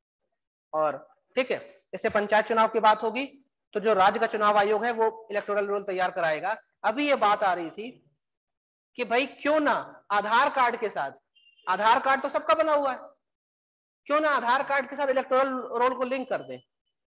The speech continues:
भाई उसका आधार कार्ड है, उस आधार कार्ड में उसके बाप का नाम है, उसका नाम है, biometric information है, उसके घर का पता है, बस एक चीज तो और जोड़ दो ना, कहाँ का वो मतदाता है। इससे जो फर्जी मतदाता है वो बच जा-, उनके बारे में मालूम चलेगा।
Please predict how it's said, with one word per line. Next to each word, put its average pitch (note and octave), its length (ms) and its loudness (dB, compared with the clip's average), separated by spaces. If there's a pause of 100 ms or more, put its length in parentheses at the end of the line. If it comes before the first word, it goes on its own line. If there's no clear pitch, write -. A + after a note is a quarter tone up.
भाई A#3 140 2
उसका - 400 0
आधार A#3 260 6
कार्ड A#3 280 4
है, A#3 140 0
उस A3 160 -4
आधार A3+ 200 2
कार्ड A3+ 180 0
में A#3+ 60 -2
उसके A3+ 180 -8
बाप G#3 240 0
का A3+ 60 0
नाम G#3+ 180 0
है, A3+ 60 -2
उसका G#3+ 240 -4
नाम G#3 240 -2
है, A3 60 0
biometric G3 520 -2
information G3+ 520 -2
है, G#3 120 -2 (260)
उसके F#3 200 -2
घर G3+ 180 2
का A3 100 0
पता G3 240 0
है, F#3+ 180 0 (340)
बस A#3 140 -2 (140)
एक B3 180 0
चीज C4+ 200 -4
तो C4+ 60 4
और C4+ 160 6
जोड़ A#3 200 4
दो B3 100 2
ना, C#4+ 80 2
कहाँ C4 260 0
का C4+ 120 2
वो C4 80 2
मतदाता G#3+ 420 -2
है। D#3+ 160 -8 (460)
इससे C4 220 -6
जो D4 100 -4
फर्जी A#3 340 -2
मतदाता A3 440 2
है B3+ 120 -2
वो B3+ 120 -2
बच B3+ 120 0
जा-, G#3+ 180 -6 (220)
उनके A#3 240 -4
बारे A#3+ 240 0
में A#3+ 60 -2
मालूम A3 200 0
चलेगा। G3 360 -4